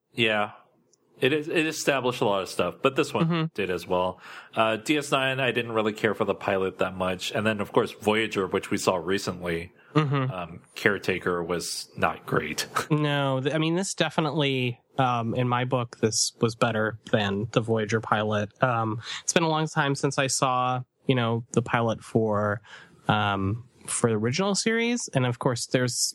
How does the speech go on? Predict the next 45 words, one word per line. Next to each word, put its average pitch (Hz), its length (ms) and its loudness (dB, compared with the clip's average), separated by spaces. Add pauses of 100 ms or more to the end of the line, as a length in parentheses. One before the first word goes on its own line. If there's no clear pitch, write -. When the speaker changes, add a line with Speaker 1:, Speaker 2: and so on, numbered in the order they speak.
Speaker 2:
some 120 440 2
issues 127 320 0
there 160 340 0
because, 120 540 0
you 120 100 2
know, 117 100 2
it - 20 2
was 113 120 0
originally 117 380 0
was 107 140 -2
the - 100 2
pilot, 139 680 0
actually 110 300 0
got 101 160 -2
turned 104 220 0
into, 101 540 0 (540)
uh, 98 260 2
you 113 100 0
know, 107 140 0
a - 20 0
later 120 320 0
episode 117 680 0
and 113 140 -2
kinda 95 200 -2
spliced 107 380 0
together 165 640 0
and, 117 340 -2 (100)
and 120 120 2
all 117 140 0
that 123 180 -2
weirdness. 104 500 0
But, 104 320 0 (340)
I 175 60 6
mean, 190 220 2
I 214 140 0
thought 359 260 -2
that 240 80 2
this 202 180 0
was 160 160 0
a, 131 180 0 (160)
a 135 80 4
pretty 165 300 2
solid 135 420 0
show. 120 420 2 (420)
Um, 123 580 0